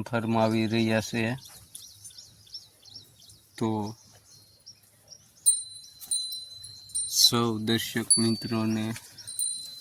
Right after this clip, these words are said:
જય શ્રી કૃષ્ણ. આપણા આ નવા બ્લોગની અંદર સૌ દર્શક મિત્રો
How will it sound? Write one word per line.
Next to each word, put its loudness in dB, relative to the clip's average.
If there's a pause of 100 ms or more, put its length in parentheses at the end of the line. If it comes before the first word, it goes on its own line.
(640)
જય 6 (140)
શ્રી 0
કૃષ્ણ. 4 (1600)
આપણા 2
આ 4
નવા 4
બ્લોગની 4
અંદર 2 (280)
સૌ 4
દર્શક 0
મિત્રો 0